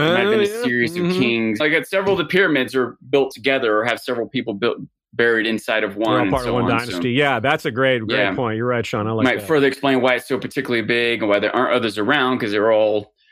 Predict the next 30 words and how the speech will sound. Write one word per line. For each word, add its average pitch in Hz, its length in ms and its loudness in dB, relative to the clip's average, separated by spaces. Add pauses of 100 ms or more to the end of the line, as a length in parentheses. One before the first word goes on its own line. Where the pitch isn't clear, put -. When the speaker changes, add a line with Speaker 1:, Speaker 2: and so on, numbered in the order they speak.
(180)
Speaker 1:
put - 160 -2
together 107 320 0
in 101 60 2
the 98 60 0
same 101 240 -4
spot. 95 500 -2
Speaker 2:
And 165 160 2
we 190 120 0
did 175 300 0 (160)
allude 170 340 2
to 151 80 0
that 123 220 2
when 123 100 -2
we 131 80 0
were 123 220 -2
talking 135 260 0
about 123 280 0
real 127 180 2
life 117 260 0
barrows. 127 400 2
The 123 80 -4
earliest 135 480 2
barrows 120 320 2
a 120 40 0
lot 113 60 2
of 113 60 0
times 123 140 -2
were 117 160 0
family 131 840 0 (440)
barrows. 92 640 -2